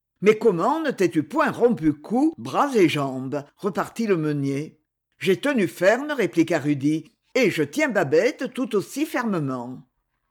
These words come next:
Auparavant, vois à ce qu'on te laisse la prendre », dit le fermier. Mais il riait en même temps, et c'était d'un bon augure, Babette le savait bien. « Retirons », continua-t-il, «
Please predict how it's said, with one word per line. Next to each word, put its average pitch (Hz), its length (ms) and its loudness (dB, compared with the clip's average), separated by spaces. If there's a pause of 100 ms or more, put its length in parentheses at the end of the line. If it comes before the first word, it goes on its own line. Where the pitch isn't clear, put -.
(180)
Auparavant, 180 720 0 (180)
vois 202 440 -2
à 294 60 0
ce 214 140 -4
qu'on 165 180 -4
te 160 120 -4
laisse 220 320 0
la 254 160 0
prendre », 139 580 -6 (220)
dit 208 160 -2
le 214 100 2
fermier. 160 720 -2 (100)
Mais 226 300 -2
il 185 120 0
riait 240 440 -2
en 165 80 -4
même 160 260 -4
temps, 190 400 -6 (180)
et 247 80 0
c'était 220 440 -2
d'un 262 140 -2
bon 190 280 0
augure, 165 540 0 (220)
Babette 185 460 -2
le 202 160 0
savait 240 320 0
bien. « 127 440 -6 (640)
Retirons », 220 680 0
continua-t-il, « 160 840 -2